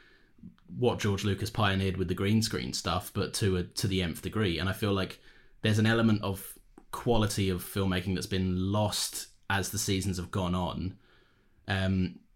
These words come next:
well, no, lost is the wrong word, 'cause it's just inconsistent. 'Cause some of them, some of the, like, the big vistas and the wide shots look great, and then there's a lot of shots where, like, two characters are talking to each other, and it's just kind of, like,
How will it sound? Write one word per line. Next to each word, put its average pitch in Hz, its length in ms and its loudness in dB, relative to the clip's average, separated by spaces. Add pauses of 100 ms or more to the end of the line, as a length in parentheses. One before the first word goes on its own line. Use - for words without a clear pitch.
(600)
well, 135 200 0
no, 127 160 6
lost 113 320 4
is 95 100 -4
the 101 80 -2
wrong 87 180 -2
word, 76 180 -4
'cause 127 120 -4
it's 127 120 -2
just 147 200 2
inconsistent. 110 720 0
'Cause 110 160 -2
some 147 240 6
of 110 120 2
them, 92 180 -2
some 165 240 4
of 147 60 4
the, 139 80 6
like, 117 200 2
the 117 60 2
big 110 220 2
vistas 107 380 0
and 98 100 2
the 95 40 0
wide 101 340 2
shots - 360 -4
look 107 220 0
great, 87 460 -4 (800)
and 123 120 4
then 120 100 6
there's 113 140 4
a 113 40 4
lot 110 240 6
of 104 80 0
shots - 380 -2
where, 101 160 2
like, 95 180 0
two 110 220 2
characters 98 380 0
are 92 60 -4
talking 104 400 0
to - 120 -6
each - 160 -6
other, 67 360 -6
and 98 140 0
it's - 160 -4
just 104 200 -2
kind 95 160 0
of, 90 80 -2
like, 90 280 -2